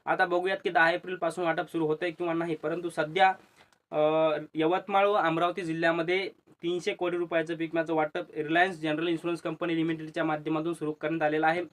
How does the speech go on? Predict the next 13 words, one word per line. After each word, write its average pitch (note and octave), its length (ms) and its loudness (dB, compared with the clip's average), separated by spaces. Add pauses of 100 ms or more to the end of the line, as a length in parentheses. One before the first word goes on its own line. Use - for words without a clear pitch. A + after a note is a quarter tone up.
अशी D3 220 -8
माहिती D#3+ 340 -2
शेतकऱ्यांच्या D#3+ 580 -2
माध्यमातून D#3 480 -2
स्वतः D#3 360 -4 (560)
आम्हाला D#3+ 360 0
फोन D#3+ 160 0
करून, E3 240 -4
मेसेज D#3 340 -4
करून D#3+ 260 -2
दिलेली D3 280 -4
आहे. F3 200 0 (140)
त्यामुळे E3 360 -4